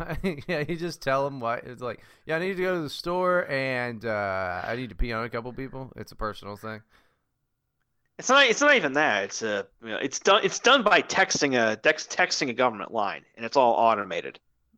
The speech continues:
Speaker 1: Oh, boy.
Speaker 2: So I don't even have to list, list the reason. It's just presumed that I'm going out for, uh, for, uh, for ne-, for necessities.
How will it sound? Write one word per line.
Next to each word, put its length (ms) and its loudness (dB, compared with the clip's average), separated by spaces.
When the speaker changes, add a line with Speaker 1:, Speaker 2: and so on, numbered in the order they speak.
Speaker 1:
Oh, 260 -2
boy. 300 -10
Speaker 2:
So 100 0
I 60 6
don't 80 6
even 140 6
have 100 4
to 80 2
list, 340 2
list 260 4
the 80 -8
reason. 340 -10
It's 120 2
just 180 4
presumed 420 6
that 60 2
I'm 160 0
going 320 4
out 180 2
for, 360 2
uh, 200 4
for, 300 0
uh, 260 0
for 200 -4
ne-, 380 -10
for 160 2
necessities. 760 -2